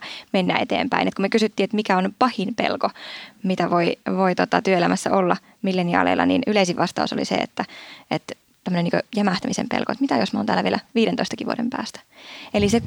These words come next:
kultakelloajatus, mikä on ennen ollut jotenkin niinku se, mitä on tavoiteltu, niin se taitaa olla nyt pikkuhiljaa ikävä, ikävä kyllä tai ehkä onneksi, en tiedä kummin, mutta tota, on katoava luonnonvara.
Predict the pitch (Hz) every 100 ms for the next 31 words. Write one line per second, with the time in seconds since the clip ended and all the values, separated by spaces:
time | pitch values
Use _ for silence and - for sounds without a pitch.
0 | - 277 262 233 190 185 214 185 185 180
1 | 180 226 214 175 180 190 175 175 180 190
2 | 185 - - - - 208 190 190 247 208
3 | 175 - 92 196 - _ - 196 - _
4 | _ - - - 208 175 180 170 175 175
5 | - - - 202 170 185 185 - - 240
6 | 220 196 196 - 247 247 233 202 202 202
7 | 196 202 - 202 190 175 180 180 180 -
8 | 226 202 180 175 202 - - - 226 -
9 | - - - 196 - 190 202 220 214 -
10 | - 247 -